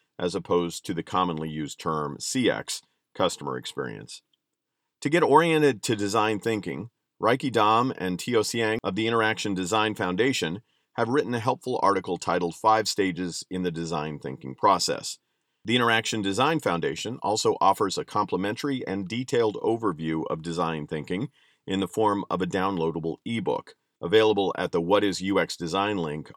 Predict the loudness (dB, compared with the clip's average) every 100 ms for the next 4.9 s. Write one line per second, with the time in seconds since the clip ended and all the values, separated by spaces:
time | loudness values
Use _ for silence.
0 | -6 -4 -4 -2 0 -2 -6 -8 -6 -6
1 | -4 -6 -6 -6 -6 -6 -8 -10 -8 -8
2 | -10 -12 -6 -2 0 -2 -10 -14 -16 _
3 | _ _ -12 -6 -4 -2 -6 -4 -4 -4
4 | -6 -2 -2 -2 -4 -4 -4 -6 -12